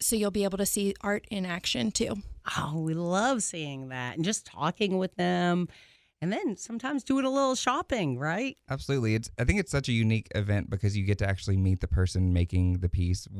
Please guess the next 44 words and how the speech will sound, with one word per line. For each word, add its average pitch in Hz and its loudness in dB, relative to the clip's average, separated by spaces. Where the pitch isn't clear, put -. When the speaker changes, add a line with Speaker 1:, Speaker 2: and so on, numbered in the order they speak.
Speaker 3:
versus, 95 2
you 92 2
know, 92 4
going 101 4
to 98 4
a 95 2
gallery 92 4
or 90 6
a 90 4
museum 92 4
or, 87 2
or 107 2
gift 104 2
shop 98 2
and 101 6
not 104 4
actually 101 0
getting 95 2
to 98 2
meet 95 4
the - 0
artist, 82 0
but - -2
talking 98 2
to 95 2
them 92 4
about 90 2
their - -2
process 117 2
and 98 2
learning 101 6
more 95 6
about 87 2
their 90 4
history 107 4
and 98 6
their 95 6
work, 92 2
I 95 4
think 92 4
is, 90 -2
so 127 2
it 110 2
just 117 2